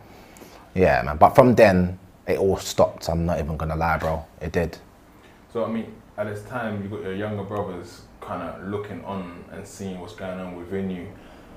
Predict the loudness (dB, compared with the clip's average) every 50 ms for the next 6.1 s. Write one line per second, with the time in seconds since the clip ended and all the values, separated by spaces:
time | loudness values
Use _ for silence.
0 | -20 -20 -20 -20 -16 -14 -10 -6 -2 -2 -2 0 -2 -4 -4 -6 -8 -8 -8 -8
1 | -6 -6 -6 -6 -6 -6 -4 -4 -4 -4 -4 -6 -6 -6 -6 -6 -8 -12 -16 -18
2 | -18 -14 -10 -6 -4 -2 -2 -2 -2 -4 -4 -4 -2 -4 -4 -6 -8 -8 -8 -8
3 | -8 -8 -10 -10 -8 -8 -8 -6 -6 -6 -4 -4 -4 -6 -8 -8 -8 -10 -10 -10
4 | -10 -10 -12 -14 -18 -20 -20 -20 -20 -20 -14 -10 -8 -6 -6 -6 -8 -10 -10 -8
5 | -6 -6 -6 -6 -6 -6 -4 -6 -4 -6 -6 -8 -8 -8 -6 -6 -8 -8 -8 -8
6 | -8